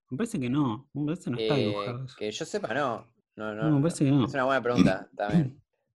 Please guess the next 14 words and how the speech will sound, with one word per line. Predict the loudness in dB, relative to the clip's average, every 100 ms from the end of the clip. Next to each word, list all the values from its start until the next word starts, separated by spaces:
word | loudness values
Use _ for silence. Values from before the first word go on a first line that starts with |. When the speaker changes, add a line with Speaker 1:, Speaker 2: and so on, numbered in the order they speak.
| _
Speaker 2:
Pero | 2 4
sí, | 2
como | 0 0 2
que | 2
me, | 2 0
me | 0
faltó | 2 2 4 4
como, | 4 2 -4
no | -8 -4 -2
sé, | 0 2
cap-, | 4
capaz | 4 4
que | 4 6
no, | 6